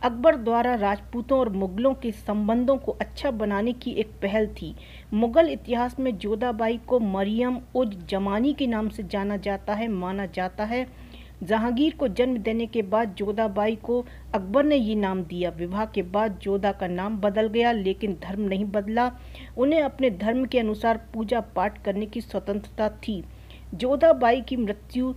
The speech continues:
सोलह जून सोलह सौ तेईस को आगरा में हुई।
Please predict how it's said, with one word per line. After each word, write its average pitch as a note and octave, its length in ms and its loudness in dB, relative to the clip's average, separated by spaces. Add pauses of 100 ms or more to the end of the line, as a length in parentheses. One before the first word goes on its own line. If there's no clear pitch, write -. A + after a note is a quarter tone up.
(340)
सोलह C#4 320 6
जून A#3+ 520 0 (640)
सोलह C#4+ 340 8
सौ C4 380 2 (720)
तेईस D4 340 4
को B3 160 2
आगरा A3+ 500 4
में A#3+ 160 4
हुई। F3+ 320 -6